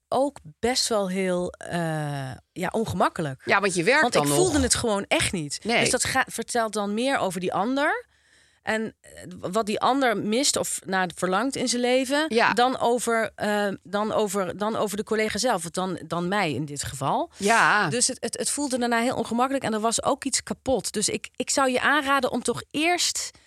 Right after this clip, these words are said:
Speaker 1: echt proberen om een beetje te bedaren.
Speaker 2: Ja.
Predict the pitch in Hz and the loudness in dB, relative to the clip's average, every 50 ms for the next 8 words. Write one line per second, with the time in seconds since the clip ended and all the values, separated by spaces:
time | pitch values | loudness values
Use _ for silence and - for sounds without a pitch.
0 | _ _ _ _ _ _ _ _ _ _ _ _ _ _ _ - 285 302 330 - | _ _ _ _ _ _ _ _ _ _ _ _ _ _ _ 0 0 2 0 0
1 | - - - - - 269 233 269 269 269 262 254 233 - 233 240 233 233 214 254 | -2 -4 -4 -4 -4 -2 0 2 2 2 2 0 0 0 0 0 2 2 4 4
2 | 269 285 - - - - 226 190 214 175 220 240 247 254 240 196 175 196 240 320 | 4 2 0 -2 -2 -2 -2 0 0 2 2 2 4 4 2 2 2 0 -2 0
3 | 392 196 196 175 127 - | 2 4 4 4 4 2